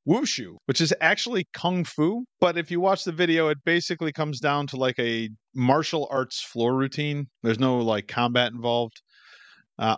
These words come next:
Ultimate Frisbee, which is the game that we've all, I think, played probably, like, in college or something like that. It's like nonstop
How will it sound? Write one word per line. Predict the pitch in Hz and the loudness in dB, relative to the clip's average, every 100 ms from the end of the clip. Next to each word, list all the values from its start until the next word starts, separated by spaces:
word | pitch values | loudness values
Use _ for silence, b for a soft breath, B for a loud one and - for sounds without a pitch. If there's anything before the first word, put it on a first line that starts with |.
| - | 2
Ultimate | 180 202 185 | 2 0 -6
Frisbee, | - 214 107 107 127 _ | -2 -2 -2 -8 -10 _
which | - 160 | 0 2
is | 202 156 | 2 0
the | 190 | 0
game | 240 240 214 | 0 0 0
that | 196 | -2
we've | 190 185 | -2 2
all, | 185 196 185 170 | 4 4 0 -2
I | 160 | -4
think, | 175 151 - | -2 -8 -2
played | 151 147 131 | 2 2 0
probably, | 131 135 131 135 | -2 -2 -2 -2
like, | 127 117 | -2 -4
in | 110 | -2
college | 127 135 110 | 0 2 0
or | 107 | -4
something | 123 113 | -6 -4
like | 110 | -2
that. | 123 | -2
It's | 117 | 2
like | 135 | 0
nonstop | 117 120 127 123 127 | 2 0 0 0 0